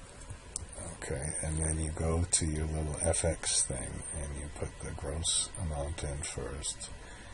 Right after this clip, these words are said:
and then you put the accumulated, uh, the arrangement fee in, and then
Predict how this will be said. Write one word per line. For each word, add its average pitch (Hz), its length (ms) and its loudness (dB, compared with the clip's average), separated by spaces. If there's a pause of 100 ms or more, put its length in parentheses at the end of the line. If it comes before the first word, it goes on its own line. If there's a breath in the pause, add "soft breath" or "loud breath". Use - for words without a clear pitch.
(440 loud breath)
and 78 120 2
then 78 200 4
you 78 180 0
put - 160 2 (120)
the 69 260 -2 (120)
accumulated, 76 1000 2 (120)
uh, 71 280 -4 (240)
the 76 240 0
arrangement 82 560 2
fee - 180 0
in, 69 520 -4 (840)
and 71 200 -2
then 73 120 -2